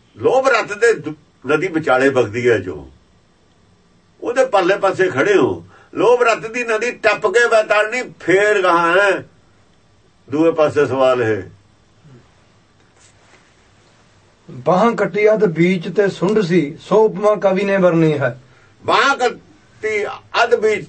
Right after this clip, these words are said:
Speaker 1: ਤੇ ਸੁੰਡ ਸੀ, ਜਿਵੇਂ ਹਾਥੀ ਦਾ ਸੁੰਡ ਕੱਟਿਆ ਜਾਂਦਾ ਨਾ, ਅਧ ਵਿਚਾਲੇ ਬਾਂਹ ਕੱਟੀ ਗਈ। ਉਹ ਸੁੰਡ ਵੀ ਲਟਕਦਾ ਹੁੰਦਾ ਨਾ ਮੋਢੇ ਤੇ, ਜਿਵੇਂ ਇਹ ਲਟਕਦੀ ਹੈ। ਜਿਹੜੀ ਬਾਂਹ ਕੱਟੀ ਗਈ ਅਧ ਵਿੱਚ ਤੋਂ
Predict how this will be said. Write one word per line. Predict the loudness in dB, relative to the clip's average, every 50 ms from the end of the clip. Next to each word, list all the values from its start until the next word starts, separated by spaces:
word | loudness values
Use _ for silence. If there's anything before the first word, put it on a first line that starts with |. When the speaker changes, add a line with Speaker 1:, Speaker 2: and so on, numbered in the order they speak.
| -2
Speaker 1:
ਤੇ | 0 0 0
ਸੁੰਡ | 2 0 0 0 0 -2
ਸੀ, | -4 -4 -6
ਜਿਵੇਂ | -4 -2 0 0
ਹਾਥੀ | 0 0 0 0 0
ਦਾ | 0 2 2
ਸੁੰਡ | 0 0 -2 0
ਕੱਟਿਆ | -2 -2 0 0 0 0
ਜਾਂਦਾ | 0 -2 -2 -2 -4
ਨਾ, | -4 -6 -12 -14 _ _ _ _ _ _ _ _ _ _ -6 -4 -2
ਅਧ | 0
ਵਿਚਾਲੇ | 0 0 0 0 2 0 2 0 0
ਬਾਂਹ | 0 0 -2 0
ਕੱਟੀ | 0 -2 -2 -2 -4 -2
ਗਈ। | 0 -2
ਉਹ | -2 -2 -4 -2
ਸੁੰਡ | -2 -2 -2 0
ਵੀ | -2 -2 0
ਲਟਕਦਾ | 0 0 0 0 0 0 0
ਹੁੰਦਾ | 0 0 0 -2 -2 0
ਨਾ | 0
ਮੋਢੇ | 0 -2 -2 -2 -4 -6 -6
ਤੇ, | -6 -6 -8
ਜਿਵੇਂ | -6 -6 -8 -6 -2 -2 -2
ਇਹ | 0
ਲਟਕਦੀ | -2 -2 -4 -6 -6 -6 -4 -2 0
ਹੈ। | 2 2 2 2 2 -2 -8 -14 -20 -20 _ _ _ _ _ _ _ -20 -20 -20 -20 -20 -20 -20 _ -20 _ _ _ _ _ _ -20 -20 -20 -20 -20 -18 -18 -18 -16 -16 -18 -18 -18 -18 -20 -20 -14 -6
ਜਿਹੜੀ | -4 -2 -2 0
ਬਾਂਹ | 0 2 2 2 2
ਕੱਟੀ | 0 -2 -2 0 -2 -2 0
ਗਈ | 0 2
ਅਧ | 2 4 2
ਵਿੱਚ | 4 2 2 0 0
ਤੋਂ | -2 0 2 2 2 2 0